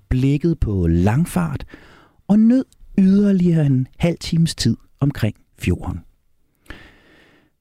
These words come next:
Først, da min tæer fortalte mig, at vandskaderne var ved at være af kriminel karakter, så satte jeg kursen tilbage mod skrivebordet og nedfældede de ord, jeg fortæller netop nu.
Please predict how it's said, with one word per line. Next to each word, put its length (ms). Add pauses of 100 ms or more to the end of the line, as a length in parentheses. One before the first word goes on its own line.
Først, 480 (120)
da 80
min 160
tæer 260
fortalte 460
mig, 300
at 160 (120)
vandskaderne 760
var 100
ved 140
at 120
være 340
af 140
kriminel 480
karakter, 560
så 160
satte 320
jeg 180
kursen 440
tilbage 440
mod 220
skrivebordet 720 (100)
og 120
nedfældede 760 (200)
de 200
ord, 280 (640)
jeg 140
fortæller 680 (240)
netop 440 (180)
nu. 240